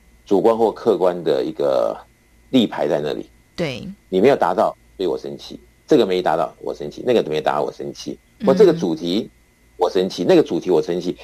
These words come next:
Speaker 1: 一大堆主题都生气。那最后呢？<laughs> 都是因为他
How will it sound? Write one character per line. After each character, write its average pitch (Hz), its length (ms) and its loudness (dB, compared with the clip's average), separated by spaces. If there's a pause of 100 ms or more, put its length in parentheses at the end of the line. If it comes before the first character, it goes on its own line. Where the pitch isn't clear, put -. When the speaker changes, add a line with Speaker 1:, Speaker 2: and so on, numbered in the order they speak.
Speaker 1:
一 147 160 6
大 156 220 4
堆 120 120 2
主 123 140 -2
题 156 120 -4
都 180 260 4
生 87 180 -2
气。 - 360 -10 (340)
那 226 140 0
最 131 160 2
后 113 140 6
呢？ 90 200 -4 (300)
<laughs> - 1300 -6
都 147 160 4
是 139 180 -2
因 120 140 2
为 107 180 4 (140)
他 139 260 -2